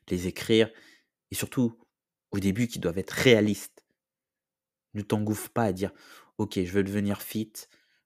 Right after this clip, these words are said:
euh, d'ici demain, et, euh, d'ici trois jours. » Voilà,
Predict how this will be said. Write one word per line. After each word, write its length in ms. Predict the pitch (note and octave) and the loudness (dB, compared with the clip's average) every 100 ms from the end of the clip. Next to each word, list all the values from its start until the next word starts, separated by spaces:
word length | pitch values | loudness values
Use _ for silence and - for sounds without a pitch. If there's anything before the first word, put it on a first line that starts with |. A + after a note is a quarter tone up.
| - | -6
euh, 680 | F2+ E2+ E2+ E2+ E2+ E2+ E2+ | -2 -2 -2 -2 -2 -2 -4
d'ici 340 | F#2+ G2+ - | -6 -8 -6
demain, 480 | G2+ F2+ G2 A2+ A2+ _ _ _ _ _ | -4 -4 -4 -4 -8 _ _ _ _ _
et, 280 | G2 G2 F#2+ | -2 0 0
euh, 840 | F2+ E2+ E2+ E2+ E2+ E2+ E2 E2+ - _ _ - - _ _ | 0 -2 -2 -2 -2 -2 -2 -4 -8 _ _ -20 -20 _ _
d'ici 760 | - G2 A2 - - C#3+ C#3+ C#3 | -10 -6 -4 -2 -2 0 0 -2
trois 240 | - F3 | 2 2
jours. » 340 | E3 F3 B2 - | 4 0 0 -2
Voilà, 300 | C3 C3 | -2 -2